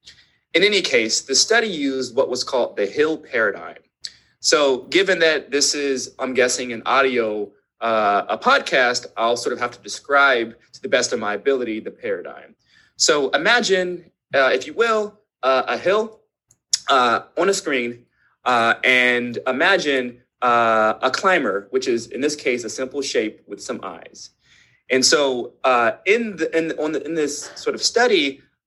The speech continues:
on some events, the climber would try to make it to the top of the hill. But each time the climber tried to reach the top of the hill, it failed. And so after a certain number of times, the climber was either helped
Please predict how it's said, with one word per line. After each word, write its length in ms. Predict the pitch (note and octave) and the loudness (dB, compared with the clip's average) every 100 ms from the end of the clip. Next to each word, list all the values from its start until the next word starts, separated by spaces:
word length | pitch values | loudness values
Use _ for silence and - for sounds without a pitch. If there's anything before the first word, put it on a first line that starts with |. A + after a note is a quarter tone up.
| _ - | _ -2
on 180 | C3+ | -2
some 320 | B2 - A3+ D#4 | 0 2 2 2
events, 400 | G3 C3+ B2 - | 0 -2 -2 -4
the 140 | A#2+ | -6
climber 460 | - C3+ C#3+ C#3+ B2 | -4 2 2 2 0
would 160 | A#2 | -2
try 320 | - - C3 B2+ | -6 2 2 2
to 500 | - C3+ B2 A2+ A2 _ _ - | 0 -4 -6 -8 -12 _ _ 0
make 240 | C#3+ D#3+ | 0 0
it 80 | C3+ | -6
to 80 | - | -6
the 80 | |
top 240 | A#2+ A#2+ A#2 | -2 -2 -2
of 60 | |
the 80 | F#2 | -8
hill. 220 | F2 - - _ _ _ _ _ _ | -8 -14 -18 _ _ _ _ _ _
But 120 | D#3+ | 0
each 240 | G3+ A#3 | 2 0
time 400 | - G3 F3+ E3+ | 0 2 4 4
the 80 | C#3 | 0
climber 400 | C#3 D3 C3+ B2+ | -2 0 0 0
tried 440 | A#2+ - C3 B2 A#2+ | -4 0 4 4 2
to 300 | - A#2+ A2 | -4 -6 -6
reach 280 | B2+ - - | -4 -4 -8
the 80 | |
top 240 | C#3 B2+ - | -2 -2 0
of 80 | G2 | -2
the 80 | |
hill, 380 | G2+ G2 F2+ F#2 _ _ _ _ | 0 -2 -2 -8 _ _ _ _
it 140 | - | -2
failed. 640 | - - G#3+ - - - _ _ _ _ _ _ _ _ | 0 2 2 2 -4 -20 _ _ _ _ _ _ _ _
And 100 | C#3 | 2
so 160 | D#3 F3 | 4 4
after 300 | G3 F#3+ D#3 | 4 2 0
a 40 | |
certain 360 | - A3 B3+ F#3+ | 4 2 2 0
number 320 | D#3 C3+ A#2+ | 0 0 -2
of 140 | A2 | -2
times, 500 | - A3 A#3 G#3 E3+ | -10 -6 -4 -4 -4
the 120 | - | -4
climber 340 | - D3 D3 C#3+ | -2 -2 -2 0
was 160 | A#2+ | -2
either 260 | A#2 A2+ - | 0 0 0
helped 540 | - - G3+ A3 - | -4 -2 0 0 -6